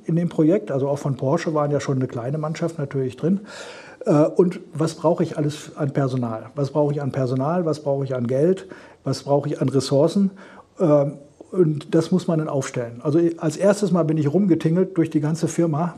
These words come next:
zu jedem Abteilungsleiter und habe gesagt, hier, das Auto soll kommen. In deinem Bereich brauchen wir neue Stoßfänger und dies und das und das.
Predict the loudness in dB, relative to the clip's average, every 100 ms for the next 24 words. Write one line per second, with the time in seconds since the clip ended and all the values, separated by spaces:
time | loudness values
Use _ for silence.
0 | -4 0 4 4 2 -2 -2 0 -2 -2
1 | -2 0 0 -2 -4 -2 0 0 2 4
2 | 4 0 -2 -2 0 0 0 0 2 2
3 | 0 -8 -18 -18 -12 -2 2 2 4 4
4 | 4 4 2 4 2 2 0 -4 -4 -2
5 | -2 0 -2 0 -2 -2 -2 -2 0 -2
6 | 0 -4 -4 -2 -2 -2